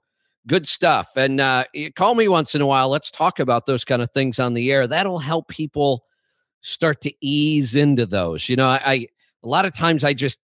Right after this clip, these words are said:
I, I can't talk about that. I'll, I'll lose people. But if I can have a conversation about it once in a while, I think it really helps. Let's, uh,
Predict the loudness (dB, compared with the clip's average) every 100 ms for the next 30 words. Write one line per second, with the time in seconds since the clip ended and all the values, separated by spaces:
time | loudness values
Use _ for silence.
0 | -16 -16 -10 -10 -10 -14 -6 -6 -6 -4
1 | -2 -2 -2 -2 0 0 0 0 _ _
2 | -12 -10 -8 -4 -4 2 4 4 0 -6
3 | -8 -6 -6 -4 0 0 0 0 0 0
4 | -2 0 0 0 -2 -2 -2 -2 0 -2
5 | -2 -6 -8 -6 -6 0 0 2 -2 -8
6 | _ _ _ _ _ -10 -8 -6 -2 0
7 | 2 2 2 0 -2 -14 -16 _ _ _
8 | _ _ _ _ -2 -2 0 2 4 6
9 | 4